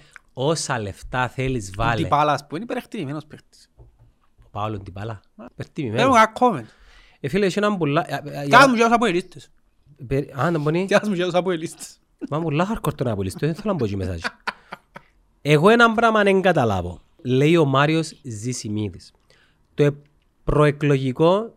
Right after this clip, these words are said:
Speaker 1: επί ένα άκρος ιδεολογικά, αλλά κάπως εφτάσαμε στο ότι ο Αβέροφ έχει το να κάνει το δικό του και εν respect,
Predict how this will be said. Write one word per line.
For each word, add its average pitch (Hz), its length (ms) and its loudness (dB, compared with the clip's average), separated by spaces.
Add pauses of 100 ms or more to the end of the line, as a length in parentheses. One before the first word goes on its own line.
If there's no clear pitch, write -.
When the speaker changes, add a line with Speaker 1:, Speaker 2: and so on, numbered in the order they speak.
(120)
Speaker 1:
επί 131 280 -2
ένα 175 120 0
άκρος 180 320 -6
ιδεολογικά, 165 800 -2
αλλά 135 280 -4
κάπως 202 280 -4
εφτάσαμε 180 560 -4
στο - 220 -8
ότι 147 140 -4
ο 175 60 0
Αβέροφ 151 480 -2 (240)
έχει 180 340 -4
το 185 120 0
να 170 120 0
κάνει 165 280 -2
το 175 100 -2
δικό 160 320 -2
του 190 220 -4
και 160 120 -2
εν 151 180 2
respect, 156 480 -4